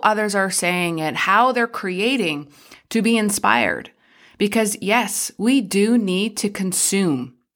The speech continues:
in order to create. Okay? Like, that's just flat out. Uh, okay, you know what? For all you human design, <laughs> for all you human design experts out there,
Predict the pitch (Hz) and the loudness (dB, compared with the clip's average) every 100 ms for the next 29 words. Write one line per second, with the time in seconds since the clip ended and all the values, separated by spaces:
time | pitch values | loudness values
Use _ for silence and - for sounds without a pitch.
0 | _ _ _ _ - 208 202 185 208 233 | _ _ _ _ 0 0 2 2 2 2
1 | 233 - 160 156 156 _ _ - 170 143 | -2 0 0 0 -4 _ _ -12 -8 -6
2 | - - - - _ _ _ - - 202 | -8 -12 -18 -20 _ _ _ -8 2 2
3 | 226 233 170 170 170 175 - 208 202 - | 2 2 0 2 0 -2 -4 -6 -6 0
4 | 170 156 - 135 - - - - _ - | 2 2 0 -6 -6 -12 -18 -20 _ 0
5 | 208 214 202 185 - - 180 190 185 180 | 0 0 -2 -2 -2 -8 -6 -2 2 2
6 | 185 - 165 175 185 180 170 180 175 165 | 2 0 2 4 2 -4 -4 -4 -4 -4
7 | 160 160 156 165 233 - - 494 285 226 | 0 2 2 2 0 -2 -2 0 4 4
8 | 226 226 240 233 226 226 208 196 185 185 | 4 0 0 0 0 0 0 2 4 4
9 | 185 - - - 165 170 170 165 165 147 | 0 -2 -4 -4 -4 -2 -2 -2 -2 -2
10 | 147 143 | -2 -4